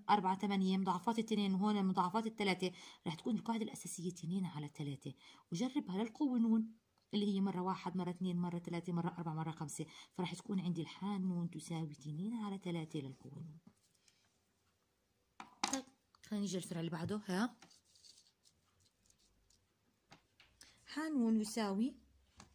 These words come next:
هون ننتبه فكرة جديدة، كيف أنا أوجد الحدود ولكن بمعطيات مختلفة عن المعطيات السابقة.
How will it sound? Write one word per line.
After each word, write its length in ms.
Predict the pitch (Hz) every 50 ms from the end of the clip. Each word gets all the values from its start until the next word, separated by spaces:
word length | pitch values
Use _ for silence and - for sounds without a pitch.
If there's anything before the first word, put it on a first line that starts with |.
| _ _ - - _ _ _ _ _ _ _ - - -
هون 320 | 240 254 262 277 294 302 - - - _ _ _ - - - _ -
ننتبه 460 | 220 233 220 214 - 175 165 202 226 226 - - _ _ _ _ _ _ _
فكرة 460 | - - 220 - - 226 226 254 277 - _ - _ _ _ _ _ _ _ _ _ _ _ _ _ _ _ _ _ _ _ _ _ _ _ _ _ _ -
جديدة، 480 | 196 185 185 185 190 160 139 139 131 127 - _ _ _ _ _ _ _ _ _ _ _ _ _ _ _ _ _ _ _ _ _ _ _ _
كيف 200 | - 269 262 -
أنا 240 | - - 180 160 160 -
أوجد 320 | - 156 147 143 151 156 160
الحدود 580 | 156 156 - - 170 160 190 214 233 285 320 320 - - - _ - _ _ _ _ - _ _ _ _ _ -
ولكن 500 | 180 185 220 262 262 - - 277 269 254 - - -
بمعطيات 840 | 202 202 202 - - - 190 185 208 233 262 277 285 285 - -
مختلفة 580 | 185 180 - - - - 330 381 415 359 - 269
عن 120 | 220 214
المعطيات 440 | 202 190 185 175 - 180 175 170 175
السابقة. 520 | 156 - - - 131 131 143 - - 160